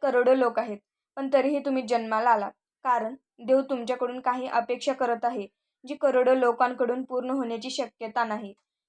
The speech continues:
स्वतःची किंमत करा. तुम्ही खूप मौल्यवान आहात, हे कधी विसरू नका. विचार करूनही फायदा होत नसेल, तर खरंच विचार तुम्ही करायला हवा. आयुष्यात स्वतःला कधी उद्ध्वस्त होऊ देऊ नका,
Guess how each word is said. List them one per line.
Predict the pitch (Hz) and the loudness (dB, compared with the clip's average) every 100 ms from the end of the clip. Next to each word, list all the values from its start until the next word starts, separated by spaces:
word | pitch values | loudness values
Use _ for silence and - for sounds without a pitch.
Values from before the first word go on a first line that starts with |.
| _ | _
स्वतःची | 294 277 294 285 302 | -2 -2 -4 -6 -6
किंमत | 285 262 247 240 - | -6 -4 -2 -2 -2
करा. | 220 | -4
तुम्ही | 220 _ - 269 269 | -4 _ -8 -4 -4
खूप | 269 294 302 | -2 -4 -2
मौल्यवान | 254 240 233 240 240 | -2 0 0 0 -2
आहात, | 214 202 _ | -8 -12 _
हे | 262 269 | -6 -2
कधी | 254 | -2
विसरू | 262 240 226 233 | -2 -4 -6 -8
नका. | 220 208 202 - _ _ _ _ _ _ _ _ | -8 -6 -8 -10 _ _ _ _ _ _ _ _
विचार | 262 269 311 311 | -10 0 2 2
करूनही | 311 269 277 294 | 2 0 0 -2
फायदा | 302 285 247 254 | -2 0 2 0
होत | 254 247 254 | 0 -2 -4
नसेल, | 233 220 208 | -8 -8 -12
तर | - 240 254 | -12 -16 -4
खरंच | 262 269 | 0 0
विचार | 269 220 247 | -2 -4 -4
तुम्ही | 233 247 | -6 -14
करायला | 254 233 226 226 | -4 -2 0 0
हवा. | 247 233 220 214 _ _ _ | 0 0 -4 -6 _ _ _
आयुष्यात | 247 254 254 - 277 | -2 -2 -2 -4 -4
स्वतःला | - 269 - 247 | -4 -6 -4 -6
कधी | 247 247 262 | -6 -8 -8
उद्ध्वस्त | - 214 233 254 262 | -10 -6 -4 -4 -6
होऊ | 240 | -4
देऊ | 220 208 | -4 -4
नका, | 208 202 208 | -6 -8 -12